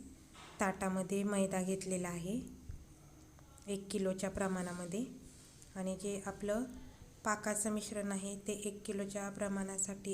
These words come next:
एकदम परफेक्ट असं आहे. तर चला आता तयार मिश्रण आपण यामध्ये टाकून छान असा एक गोळा तयार करून घेणार आहोत.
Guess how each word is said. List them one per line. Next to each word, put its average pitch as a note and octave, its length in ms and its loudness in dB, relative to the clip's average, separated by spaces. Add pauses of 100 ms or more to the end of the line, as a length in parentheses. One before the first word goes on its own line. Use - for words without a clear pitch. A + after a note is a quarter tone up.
एकदम F#3+ 340 0
परफेक्ट G3 560 -2
असं G3 260 4
आहे. F#3 280 -2 (1300)
तर G#3 80 0
चला G3 360 2
आता F#3+ 320 -2 (520)
तयार G3 320 2
मिश्रण G3 420 0
आपण G3 360 -2 (720)
यामध्ये G3 440 2 (100)
टाकून G3 380 -4 (100)
छान G3 300 0
असा G3+ 360 0 (840)
एक G3 300 -4
गोळा G3+ 240 6 (100)
तयार G3 240 2
करून F#3+ 380 0
घेणार F#3 320 -2
आहोत. F3+ 260 -4